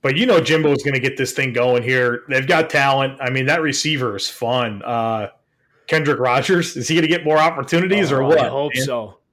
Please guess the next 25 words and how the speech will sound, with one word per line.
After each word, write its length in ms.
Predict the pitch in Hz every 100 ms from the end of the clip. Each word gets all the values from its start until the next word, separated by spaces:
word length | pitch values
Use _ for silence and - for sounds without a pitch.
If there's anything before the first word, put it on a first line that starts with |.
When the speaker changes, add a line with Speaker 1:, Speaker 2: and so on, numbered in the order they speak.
| _ -
Speaker 2:
And 100 | 156
Courtney 320 | - 269 202
Davis 360 | 151 208 247 -
isn't 200 | 117 107
bad 260 | 120 117
either. 320 | 123 139 - _ _ - 123
Speaker 1:
Yep. 140 | 135 - _ _ _ _ _ _ -
Speaker 2:
Number, 240 | 143 156
so 160 | - 143
number 260 | 151 190
one 220 | 175 185
and 80 | 170
number 200 | 156 156
thirteen, 560 | 147 156 151 - 151 131
the 80 | 107
wide 200 | 107 117
receivers 400 | 113 123 117 -
for 120 | 123
A 80 | 131
and 80 | 120
M. 80 | 113
They're 100 | 101
both 320 | - 131 139
redshirt 440 | 139 131 - 135
juniors. 400 | 104 120 131 139